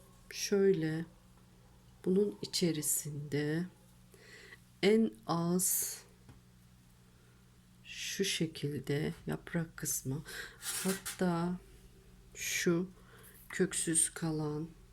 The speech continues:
ve şu şeyini çıkarayım. İndirimden aldığım orkidemi.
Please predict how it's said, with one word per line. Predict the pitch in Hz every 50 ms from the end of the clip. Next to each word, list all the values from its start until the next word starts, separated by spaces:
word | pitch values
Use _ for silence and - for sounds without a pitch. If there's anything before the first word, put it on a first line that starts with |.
| - - - - - -
ve | 160 160 160 165 170 170 - - - - - - - - - - - - - - - - - - - - - - - -
şu | - - - - - - - 160
şeyini | - - - - 165 165 165 156 156 151 139
çıkarayım. | - - - - - 170 160 - 156 151 151 151 147 151 160 170 170 - - - - - - - - - - - - - - - - - - -
İndirimden | 180 180 175 170 175 160 165 160 165 160 170 170 165
aldığım | 151 160 156 151 143 - - 156 151 151 160 175 180 175
orkidemi. | - 165 165 160 - - - 147 - 160 156 147 147 143 147 175 185